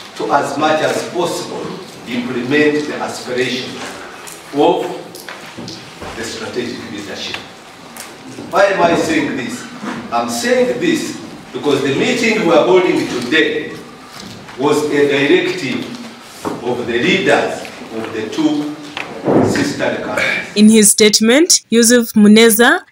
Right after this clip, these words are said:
Speaker 2: technical advisor to the permanent secretary of the Ministry of Internal Affairs and International Cooperation in Rwanda, highlighted the timelines of the meeting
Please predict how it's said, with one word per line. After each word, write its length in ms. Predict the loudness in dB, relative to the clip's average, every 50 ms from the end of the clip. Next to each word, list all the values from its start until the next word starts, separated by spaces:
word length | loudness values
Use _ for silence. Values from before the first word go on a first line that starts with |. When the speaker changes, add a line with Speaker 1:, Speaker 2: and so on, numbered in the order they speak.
| _
Speaker 2:
technical 440 | 2 4 6 6 6 6 6 6 6
advisor 640 | 6 4 4 6 6 6 8 8 6 6 4 4 4 2
to 120 | 4 4
the 120 | 4 4 4
permanent 480 | 4 4 6 6 8 8 6 6 6
secretary 600 | 6 6 4 4 4 2 2 2 2 2 4 4
of 200 | 4 4 2 2
the 100 | 2 2
Ministry 600 | 4 6 6 8 8 8 8 6 6 4 4 4 4
of 180 | 2 2 2 2
Internal 400 | 2 2 4 4 4 4 4 4
Affairs 600 | 2 2 4 4 4 6 6 4 2 -2 -8 -12 _ 0
and 140 | 4 6 6
International 680 | 6 6 6 6 6 6 6 6 6 6 6 6 4
Cooperation 680 | 4 0 2 4 4 6 8 8 6 6 6 6 6 6
in 100 | 6 6
Rwanda, 600 | 6 6 6 6 6 6 6 6 6 4 2 0 -4 _ _ _ 4
highlighted 540 | 4 6 8 8 8 6 8 6 6 8 6
the 100 | 6 6
timelines 760 | 6 6 6 8 8 8 8 8 8 6 6 6 4 2 0 0
of 140 | 0 2
the 100 | 2 4
meeting 520 | 4 6 4 4 4 4 4 6 4 4